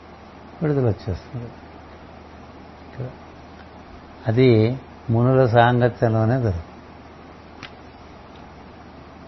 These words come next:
మహాత్ముల సాన్నిధ్యంలోనే దొరుకుతుంది, అన్ని చోట్ల దొరకదు. ఎందుకంటే ఇనుప ముక్క ఎంత ప్రయత్నం చేసినా అది అయస్కాంతం అవ్వలేదు. ఒక అయస్ప-, ఒక అయస్కాంతం దగ్గర చేరితే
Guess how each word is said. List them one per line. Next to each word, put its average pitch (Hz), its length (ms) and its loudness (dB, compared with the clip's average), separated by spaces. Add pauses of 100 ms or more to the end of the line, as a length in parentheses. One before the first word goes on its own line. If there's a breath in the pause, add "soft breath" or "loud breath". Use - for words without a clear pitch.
(200)
మహాత్ముల 127 500 0
సాన్నిధ్యంలోనే 113 800 -2
దొరుకుతుంది, 98 540 -6 (1000)
అన్ని 113 100 -2
చోట్ల 117 260 -2
దొరకదు. 104 500 -2 (640)
ఎందుకంటే 127 440 0
ఇనుప 120 180 0
ముక్క 139 300 0
ఎంత 120 280 0
ప్రయత్నం 131 340 0
చేసినా 123 600 0 (760)
అది 113 140 -2
అయస్కాంతం 117 640 -2
అవ్వలేదు. 107 360 -2 (1500)
ఒక 107 80 -4
అయస్ప-, 120 520 0
ఒక 110 100 -2
అయస్కాంతం 120 640 0
దగ్గర 110 200 0
చేరితే 110 560 -2